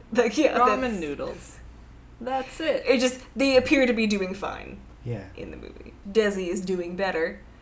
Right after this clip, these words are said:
Speaker 3: He's doing a lot better.
Speaker 1: Doing a lot better with his mystery job.
Speaker 3: Yeah.
Speaker 1: When Nick comes to Desi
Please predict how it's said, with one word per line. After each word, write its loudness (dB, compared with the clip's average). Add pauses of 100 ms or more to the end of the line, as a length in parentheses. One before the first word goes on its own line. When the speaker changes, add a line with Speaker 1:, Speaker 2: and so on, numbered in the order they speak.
(680)
Speaker 3:
He's -14 (100)
doing -4
a -10
lot -12
better. -4 (140)
Speaker 1:
Doing -6
a -6
lot -6
better -6
with -8
his -10
mystery -10
job. -12 (800)
Speaker 3:
Yeah. -12 (400)
Speaker 1:
When -4
Nick -8
comes -10
to -6
Desi -8